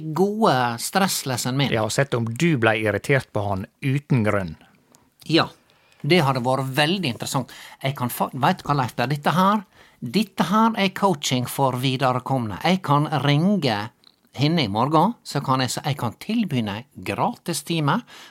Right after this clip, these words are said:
Speaker 1: som et prøveprosjekt. Så kan jeg si, «Vet du hva, vi trenger litt flere kilder enn bare deg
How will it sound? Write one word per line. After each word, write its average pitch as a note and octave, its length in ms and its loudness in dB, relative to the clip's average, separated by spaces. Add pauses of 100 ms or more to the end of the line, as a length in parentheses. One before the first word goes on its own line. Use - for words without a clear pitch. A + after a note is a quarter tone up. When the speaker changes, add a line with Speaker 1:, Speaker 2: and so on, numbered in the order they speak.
Speaker 1:
som A#2+ 240 -4
et - 220 -12
prøveprosjekt. A3 880 -2 (520)
Så - 180 -6
kan E3 160 2
jeg F3+ 80 2
si, C#3+ 340 -2 (100)
«Vet G3 280 2
du C3 100 -2
hva, A#2+ 280 0
vi D3 200 0
trenger F#3 420 -2
litt D#3 180 -4
flere C3 560 -2 (400)
kilder D3+ 400 0
enn B2 120 -2
bare C3+ 240 2
deg B2 360 -2